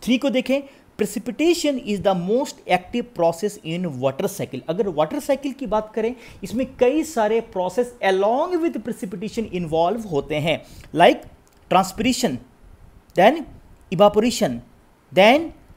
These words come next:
कंडेंसेशन। तो आप सिर्फ यहाँ पे प्रेसिपिटेशन को most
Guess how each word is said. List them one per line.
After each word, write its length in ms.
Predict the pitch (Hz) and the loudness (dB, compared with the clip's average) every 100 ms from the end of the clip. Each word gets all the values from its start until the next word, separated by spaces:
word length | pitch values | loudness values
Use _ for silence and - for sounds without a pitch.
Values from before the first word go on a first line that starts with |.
| - - | -4 2
कंडेंसेशन। 600 | 277 320 269 175 - 151 | 4 4 2 -2 -4 -6
तो 220 | - - | -8 2
आप 200 | 208 254 | 6 4
सिर्फ 380 | - - 381 - | 2 2 2 2
यहाँ 180 | 240 233 | 0 2
पे 100 | 240 | 2
प्रेसिपिटेशन 720 | 240 190 - - 214 240 311 | -2 -8 -12 -10 -8 -6 -6
को 280 | 262 214 233 - - 160 | -2 -2 -2 -8 -12 -4
most 360 | 190 262 254 | -2 -2 -4